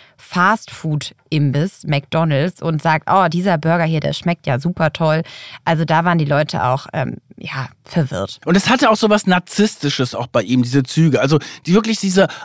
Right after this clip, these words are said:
Speaker 2: Aufmerksamkeit um jeden Preis. Er wollte immer im Mittelpunkt stehen und er hätte vielleicht auch mal auf Leute hören sollen, weil natürlich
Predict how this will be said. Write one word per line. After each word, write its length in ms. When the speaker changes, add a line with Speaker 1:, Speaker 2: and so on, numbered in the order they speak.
Speaker 2:
Aufmerksamkeit 1200
um 160
jeden 560
Preis. 500
Er 180
wollte 240
immer 340
im 100
Mittelpunkt 540
stehen 420
und 440
er 100
hätte 200
vielleicht 240
auch 120
mal 320
auf 240
Leute 320
hören 240
sollen, 180
weil 80
natürlich 480